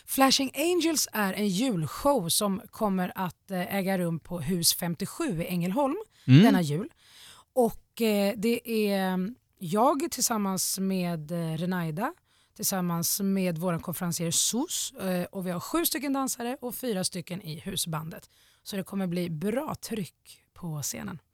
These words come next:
Speaker 2: Eh, och då kan jag också berätta det att det är, först är det julbord och sen kommer showen. Och
Speaker 1: Mm.
Speaker 2: sen tror jag till och med också att det är något disco sen i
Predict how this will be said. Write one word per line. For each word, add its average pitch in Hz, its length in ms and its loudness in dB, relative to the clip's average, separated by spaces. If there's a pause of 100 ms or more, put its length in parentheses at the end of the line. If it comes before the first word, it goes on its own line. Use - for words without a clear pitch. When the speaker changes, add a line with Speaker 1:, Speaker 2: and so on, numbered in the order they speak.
(420)
Speaker 2:
Eh, 139 200 12
och 190 140 12
då 196 120 12
kan 233 120 8
jag 226 120 12
också 190 180 6
berätta 196 380 10
det 143 160 12
att 123 320 10
det 151 400 8
är, 127 400 12
först - 380 8
är 214 60 12
det 208 60 10
julbord 175 520 10
och 165 140 10
sen 214 260 8
kommer 214 240 8
showen. 160 580 8
Och - 100 2
Speaker 1:
Mm. 175 80 4
Speaker 2:
sen 143 140 8
tror - 140 0
jag 202 60 4
till 135 140 8
och 117 60 6
med 110 100 6
också 107 200 2
att 101 120 4
det 104 100 4
är 95 40 6
något 90 380 0
disco 139 360 6
sen 98 200 4
i 95 120 2